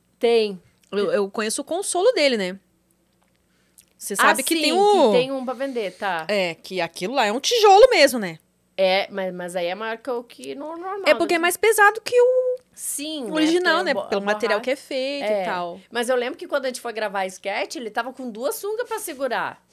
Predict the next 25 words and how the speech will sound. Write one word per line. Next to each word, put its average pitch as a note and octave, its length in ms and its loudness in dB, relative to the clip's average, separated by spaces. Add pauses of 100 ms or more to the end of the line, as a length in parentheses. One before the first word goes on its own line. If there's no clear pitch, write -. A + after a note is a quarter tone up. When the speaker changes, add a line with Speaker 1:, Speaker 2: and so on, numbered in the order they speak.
(240)
Speaker 1:
né? G#3+ 260 -4 (180)
O - 100 -8
amigo. F3+ 480 -8 (260)
<laughs> C4+ 140 -6 (1700)
Speaker 2:
É E3 140 -12
grande F3 300 -8
mesmo, E3 260 -12
é E3 60 -12
grande. D3+ 300 -14 (160)
Mas C4 140 -2
fica F#4 200 0
duro F4+ 180 -2
porque G#4 240 -4
tem B4 140 -10 (340)
os B4 100 -14
artifícios A#4+ 600 -6
ali, D4+ 200 -8
né? G4+ 140 -16 (300)
Speaker 1:
Escuta, G4 640 -8
Amy, F3 460 -10
é... F3 840 -8
dá G3 400 -2
pra G4 160 -8
sentir A#3 260 -12
prazer? G3+ 400 -14